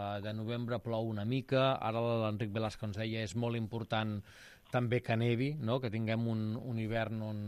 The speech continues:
on hi pugui haver neu, que això és el que t'acaba garantint després de cara a la, a la primavera que, que aquests embassaments es puguin obrir. Les previsions, més enllà d'aquests deu dies de,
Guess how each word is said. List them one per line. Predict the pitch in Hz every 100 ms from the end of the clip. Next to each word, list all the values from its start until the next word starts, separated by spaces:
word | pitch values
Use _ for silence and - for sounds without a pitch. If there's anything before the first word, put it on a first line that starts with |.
| 107
on | 98 110
hi | 107
pugui | 120 117 110
haver | 110
neu, | 107 110 110
que | 104
això | - 104
és | 107
el |
que | 98 107
t'acaba | 107 117 110
garantint | 101 101 104 101 110
després | 98 - 98
de | 104
cara | 107 104
a |
la, | 101 98 98 104
a | 107
la | 107
primavera | 120 110 107 110 107 101 - - - -
que, | - 104 98 98
que | 110
aquests | 117 101 107
embassaments | 104 - 113 107
es | 104
puguin | - 113 104 104
obrir. | 101 123 135
Les | -
previsions, | 117 113 104 117 139 104
més | 131 127
enllà | 139 127 123
d'aquests | 127 110 -
deu | 117 110
dies | 117 113
de, | 98